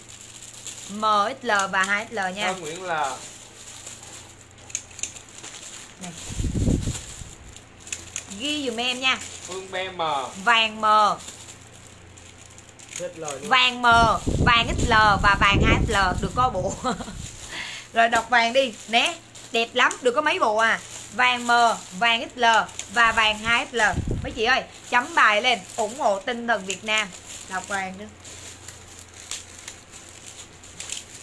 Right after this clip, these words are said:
Speaker 1: Nguyễn Loan.
Speaker 2: Nguyễn Loan là
Speaker 1: Ồ, Nguyễn Loan vàng. Đây, đây nè, vàng nè. Đó. Ban ban vàng ha, Nguyễn Lan. Ban ban.
Speaker 2: Đỏ hai X L.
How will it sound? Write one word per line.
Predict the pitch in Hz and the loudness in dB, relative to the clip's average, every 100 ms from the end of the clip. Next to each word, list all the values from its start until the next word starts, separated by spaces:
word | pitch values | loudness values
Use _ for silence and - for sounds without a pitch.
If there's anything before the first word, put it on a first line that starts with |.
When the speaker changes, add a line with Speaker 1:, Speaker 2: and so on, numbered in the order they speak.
| - - - - - - - - - - - - - - - - - - - | -6 -4 -2 0 0 0 0 -2 -2 -4 -4 -4 -4 -4 -4 -2 -4 -6 -10
Speaker 1:
Nguyễn | 226 226 202 202 262 | -8 -4 -2 -4 -6
Loan. | 294 269 262 247 233 | 0 4 4 4 0
Speaker 2:
Nguyễn | 185 | -4
Loan | 175 | -4
là | 170 151 131 - - - | -4 -4 -6 -10 -16 -6
Speaker 1:
Ồ, | 220 233 - - - | -6 -6 -10 -20 -18
Nguyễn | 220 202 226 | -6 -2 -2
Loan | 277 254 254 | 0 0 0
vàng. | 240 220 202 170 - - - | 2 4 2 -2 -16 -20 -4
Đây, | 208 220 196 - - - - | 2 2 0 -6 -16 -18 -8
đây | 240 | -2
nè, | 240 214 175 - - - | 0 0 -2 -10 -16 -2
vàng | 220 202 196 | 2 2 2
nè. | 190 175 - - | -4 -6 -10 -6
Đó. | 190 196 226 247 233 170 - - - - - | 2 6 8 6 4 -2 -6 -8 -12 -12 2
Ban | 262 277 285 | 6 6 6
ban | 269 269 | 4 4
vàng | 262 226 220 | 4 2 4
ha, | 233 | 0
Nguyễn | 240 226 | 0 0
Lan. | 262 240 196 - - - | 2 2 0 -4 -2 2
Ban | 262 262 | 2 2
ban. | 254 240 | 2 2
Speaker 2:
Đỏ | 175 | 0
hai | 180 | -4
X | |
L. | 180 | -6